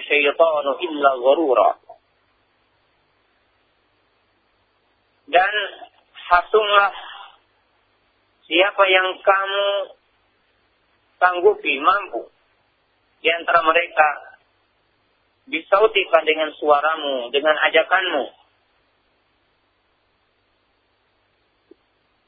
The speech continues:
Dan kerahkanlah terhadap mereka pasukan berkuda dan pasukan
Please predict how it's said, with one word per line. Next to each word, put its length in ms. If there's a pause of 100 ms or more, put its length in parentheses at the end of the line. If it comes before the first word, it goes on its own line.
(500)
Dan 240
kerahkanlah 640 (140)
terhadap 400
mereka 320
pasukan 580 (840)
berkuda 560 (960)
dan 240
pasukan 720